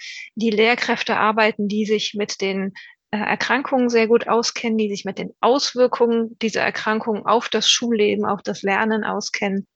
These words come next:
die sich mit den entsprechenden Hilfsmitteln auskennen und wissen, ähm, wie das Kind am besten zu fördern ist. Und ein weiterer Vorteil dieser Schulen kann eben auch sein,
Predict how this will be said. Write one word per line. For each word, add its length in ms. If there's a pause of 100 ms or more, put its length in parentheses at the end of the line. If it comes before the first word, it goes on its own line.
die 100
sich 220
mit 100
den 140
entsprechenden 600
Hilfsmitteln 640
auskennen 800 (180)
und 260
wissen, 500
ähm, 240 (280)
wie 120
das 160
Kind 280
am 140
besten 300
zu 160
fördern 480
ist. 320 (560)
Und 320 (260)
ein 280
weiterer 380
Vorteil 680
dieser 260
Schulen 340
kann 240
eben 240
auch 200
sein, 340